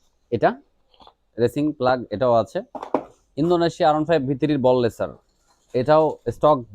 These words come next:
বল লেসারটাও আছে। এরপর যদি আপনারা চান যে এনটিএন এর জাপানি যে রোলার বল লেসার, অনেকেই, আহ,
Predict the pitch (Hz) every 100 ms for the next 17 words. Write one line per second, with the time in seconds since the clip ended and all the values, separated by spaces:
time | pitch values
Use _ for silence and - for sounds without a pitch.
0 | - 120 123 123 120 127 113 - 196 _
1 | _ _ _ - - _ - 135 151 139
2 | 143 139 139 147 143 147 139 135 127 131
3 | 143 139 123 123 117 135 127 131 113 127
4 | 117 117 113 107 123 107 107 - 120 120
5 | 117 104 107 104